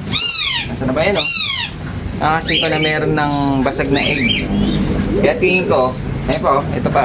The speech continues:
isa. Bali, dalawa. Kaya tingin ko, mga singko, eh, pisa na tong ating mga oriental. First time nilang mag-anak dito.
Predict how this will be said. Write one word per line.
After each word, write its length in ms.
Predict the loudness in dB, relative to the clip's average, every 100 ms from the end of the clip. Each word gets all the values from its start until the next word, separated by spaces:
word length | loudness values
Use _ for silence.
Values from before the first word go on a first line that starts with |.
| 2
isa. 280 | -2 -2 -2 -6 -4 -2
Bali, 200 | 0 0
dalawa. 400 | 0 2 4 2 2 -4 -4 -4 -4 0
Kaya 160 | 0 2
tingin 280 | 2 4 4
ko, 80 | 2
mga 200 | 2 2
singko, 240 | 2 2
eh, 280 | 2 2 2 2 2
pisa 320 | 2 2 2
na 80 | 2
tong 160 | 0 0
ating 400 | 0 -2 -2 0 0 2 2 2 2 2
mga 160 | 2 2 2
oriental. 580 | 2 0 -2 0 0 0 -2 -2 -2 2
First 240 | 2 4
time 160 | 0 2
nilang 240 | 2 2
mag-anak 400 | 2 0 0 -2
dito. 320 | -2 0 0